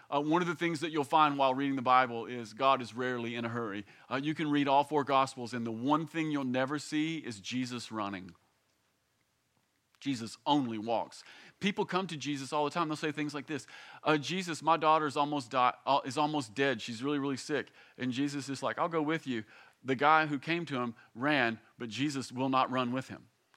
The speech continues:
He just walks, right? Uh, a-, on another time,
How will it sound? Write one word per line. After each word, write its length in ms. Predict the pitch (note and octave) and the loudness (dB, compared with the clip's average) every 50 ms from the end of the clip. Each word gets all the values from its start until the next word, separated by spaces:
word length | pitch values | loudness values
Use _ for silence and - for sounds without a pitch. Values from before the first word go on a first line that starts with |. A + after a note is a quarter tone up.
| - _ _ _ | -20 _ _ _
He 120 | - C3+ B2+ | -10 -8 -6
just 200 | A#2+ B2+ G#2+ A2+ | -6 -8 -10 -10
walks, 460 | A2+ A#2 F#2 - - - - - _ _ _ - | -10 -10 -10 -10 -12 -20 -20 -20 _ _ _ -8
right? 260 | A2 A2+ C3 D#3 - - _ - - - - - | -2 -2 -2 -2 -4 -8 _ -20 -20 -16 -4 2
Uh, 140 | - C#3+ - | 2 2 6
a-, 180 | D3+ D#3+ E3+ C#3 | 6 6 6 6
on 180 | E3 D#3+ D#3+ | 6 6 4
another 300 | D3+ D3 D#3+ G3 A3 A3+ | 6 4 4 4 2 2
time, 320 | - - D3+ A#2+ A2 G#2+ | -2 0 0 2 2 0